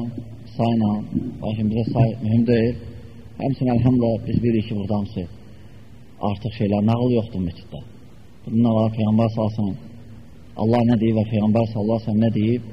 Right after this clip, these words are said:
Odur, baxmayaraq başları çıxmayanlar nə dillər desinlər. Aydındır? Və bizim məscid, əlhamdülillah, e, fəxr edirik öz məscidimizlə. O məsciddə namaz qılmaq, elhamdülillah, özü şərəfdir. Və belə qardaşlarla.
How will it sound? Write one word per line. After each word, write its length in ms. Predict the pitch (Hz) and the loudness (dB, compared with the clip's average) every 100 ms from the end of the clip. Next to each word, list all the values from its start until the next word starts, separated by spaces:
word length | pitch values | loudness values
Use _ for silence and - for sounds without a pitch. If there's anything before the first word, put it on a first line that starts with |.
| - - - - 156 | -16 -18 -12 2 2
Odur, 260 | 127 135 160 - - - - - - | 4 4 2 -4 -16 -18 -20 -8 -2
baxmayaraq 540 | 160 143 127 131 147 - | 0 4 4 4 2 0
başları 380 | 110 113 123 127 | -2 0 -2 0
çıxmayanlar 520 | 135 120 110 117 120 | -2 2 4 6 6
nə 80 | 117 110 | 6 6
dillər 260 | 110 110 107 | 4 4 0
desinlər. 380 | - 92 78 - - - - - - - - - - - - - - - - - - | -2 -2 -2 -6 -16 -20 -20 -20 -20 -20 -20 -20 -20 -20 -20 -20 -20 -20 -20 -20 -16
Aydındır? 500 | - 104 123 117 120 147 147 - - - - | -2 6 8 8 6 2 -2 -10 -18 -18 -10
Və 160 | 120 | -4
bizim 200 | 127 131 | 0 4
məscid, 220 | 127 113 123 | 4 2 0
əlhamdülillah, 640 | 110 120 110 107 98 - - - - - - - - | 0 2 2 0 -4 -10 -16 -18 -18 -18 -20 -20 -18
e, 240 | - - - | -12 -10 -10
fəxr 340 | - 135 117 113 | -4 -2 0 2
edirik 240 | 107 107 | 2 0
öz 100 | 104 | 0
məscidimizlə. 560 | 104 - 110 107 107 101 113 - - - - - - - - - - | -2 -2 -2 -2 -2 -4 -6 -10 -18 -20 -20 -20 -20 -20 -20 -20 -8
O 100 | - 113 | 0 0
məsciddə 300 | 110 - 113 110 - - | 0 -2 -4 -4 -14 -6
namaz 260 | 107 113 110 | 0 0 0
qılmaq, 300 | 110 110 110 | 0 2 2
elhamdülillah, 440 | 101 110 98 101 101 | 0 0 0 -2 -4
özü 140 | 98 98 | -6 -6
şərəfdir. 440 | 95 92 - 143 - - - - - - - - - - - - - 113 | -4 -4 -8 -14 -16 -20 -20 -20 -20 -20 -20 -20 -20 -20 -20 -18 -12 -4
Və 120 | 95 | -2
belə 200 | 98 101 | 0 0
qardaşlarla. 540 | 95 92 87 90 80 | -2 -4 -8 -6 -6